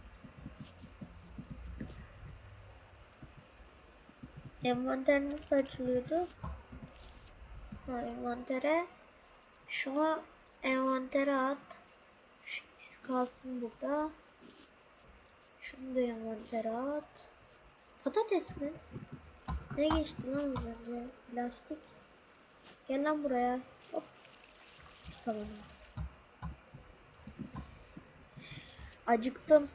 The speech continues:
Yemek, yemek pişirmem lazım. Oo, şey de yapabiliyormuşum. Bunu şundan bayağı altı tane göndermek lazım. Ay, sekiz tane yani.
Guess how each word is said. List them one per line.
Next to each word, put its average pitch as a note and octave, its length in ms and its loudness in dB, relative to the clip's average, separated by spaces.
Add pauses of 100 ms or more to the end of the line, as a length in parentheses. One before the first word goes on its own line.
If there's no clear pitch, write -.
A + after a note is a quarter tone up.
(240)
Yemek, C4+ 320 6 (580)
yemek C4+ 320 4 (240)
pişirmem C4 520 0
lazım. A3 380 -2 (1600)
Oo, F#4+ 880 8
şey C#4 300 4
de D#4 60 0
yapabiliyormuşum. C#4+ 840 0 (2500)
Bunu A#3+ 220 -2
şundan C4 440 0
bayağı C4+ 400 8
altı C#4+ 380 6
tane C4+ 560 6 (1040)
göndermek B3+ 760 4
lazım. G#3+ 360 2 (800)
Ay, A3+ 120 0
sekiz - 380 -4
tane G#3 320 -2
yani. G3+ 260 -6